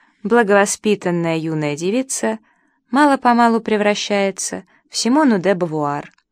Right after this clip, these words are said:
одного из видных литераторов и мыслителей двадцатого века. На что маленькая буржуазка в ту пору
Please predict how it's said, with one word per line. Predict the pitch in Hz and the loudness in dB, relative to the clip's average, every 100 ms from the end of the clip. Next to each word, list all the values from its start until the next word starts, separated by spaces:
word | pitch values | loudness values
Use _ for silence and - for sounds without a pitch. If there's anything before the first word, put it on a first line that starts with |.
| _ _ _ | _ _ _
одного | 180 185 175 170 | -2 2 2 2
из | 170 | -2
видных | 170 170 156 156 | -2 -2 -4 -6
литераторов | 160 151 156 156 247 233 208 - - _ _ _ | -6 -6 -2 0 0 0 -6 -8 -16 _ _ _
и | 175 | -4
мыслителей | 180 - 302 302 208 175 | -4 2 0 2 0 0
двадцатого | 160 156 - 214 196 165 | -2 -2 0 0 -2 -4
века. | 151 147 - - - _ _ _ _ _ _ _ _ _ _ _ - | -4 -6 -10 -16 -20 _ _ _ _ _ _ _ _ _ _ _ -2
На | 240 | 0
что | - 349 | 2 4
маленькая | 269 262 247 214 202 196 | 4 4 2 2 4 4
буржуазка | 190 185 190 202 185 - - | 4 0 2 2 2 -2 -8
в | 165 | -8
ту | 175 | -10
пору | 156 226 247 220 | -2 2 4 2